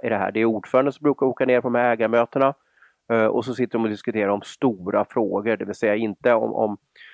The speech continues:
man ska köra med svart isso eller, eller vit isso på, på klubban, utan man, man pratar om stora frågor som har påverkan på,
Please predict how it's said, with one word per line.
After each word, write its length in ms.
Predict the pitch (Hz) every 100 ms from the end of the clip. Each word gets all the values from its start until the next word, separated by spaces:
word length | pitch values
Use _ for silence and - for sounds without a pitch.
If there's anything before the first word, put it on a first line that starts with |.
| - -
man 100 | 110
ska 120 | 110
köra 200 | 113 117
med 140 | 107 107
svart 380 | - 117 _ 110
isso 340 | 107 - 107
eller, 140 | 104
eller 420 | 101 110 104 101 101
vit 340 | 123 127 -
isso 380 | 104 - - 98
på, 180 | - -
på 140 | 107
klubban, 420 | - 110 95 120
utan 380 | 104 95 101 101
man, 160 | 107 107
man 140 | 120
pratar 320 | - 101 -
om 100 | 101
stora 480 | 98 - 123 98 117
frågor 340 | - 107 101
som 160 | 101 -
har 120 | 98 - -
påverkan 640 | 117 98 110 113 - 95
på, 280 | - 98